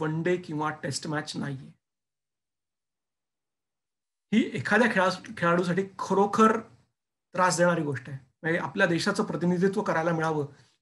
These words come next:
ही कुठल्याही प्लेअरची इच्छा असतेच, पण सुनील वॉल्सनला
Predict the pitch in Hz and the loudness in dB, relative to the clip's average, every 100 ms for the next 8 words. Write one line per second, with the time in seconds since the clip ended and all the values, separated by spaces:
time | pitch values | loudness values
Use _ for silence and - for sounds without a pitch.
0 | 226 220 - 233 262 214 214 208 - 156 | -6 -4 0 2 4 4 4 0 -4 -4
1 | 127 - - - - _ _ _ _ _ | -4 -8 -8 -10 -12 _ _ _ _ _
2 | - 185 - - _ _ _ _ _ _ | 2 2 0 -14 _ _ _ _ _ _
3 | - 196 240 175 147 170 160 - | 2 4 6 4 2 -2 -4 -6